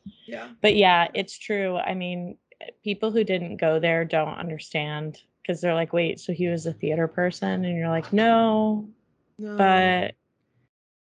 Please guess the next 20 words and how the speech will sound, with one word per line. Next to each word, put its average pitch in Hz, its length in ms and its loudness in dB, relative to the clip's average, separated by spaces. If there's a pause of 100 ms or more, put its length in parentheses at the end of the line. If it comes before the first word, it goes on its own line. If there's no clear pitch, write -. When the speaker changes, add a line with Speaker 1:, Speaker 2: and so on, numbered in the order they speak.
(140)
Speaker 1:
My 240 120 -2
favorite 240 340 2
Speaker 2:
he, - 40 2
Speaker 1:
is 226 80 -4
when 233 140 -8
Speaker 2:
he 226 100 -8
Speaker 1:
people 208 180 0
ask 165 240 2
me 196 180 -6
Speaker 2:
was. - 0 -
Speaker 1:
if 196 120 -12
I'm 180 140 -12
a 226 120 -4
theater 175 360 -10
person, 190 600 -16 (140)
and 196 140 -12
I'm 196 100 -12
Speaker 2:
You 202 220 4
Speaker 1:
like, - 0 -
Speaker 2:
are. - 260 -2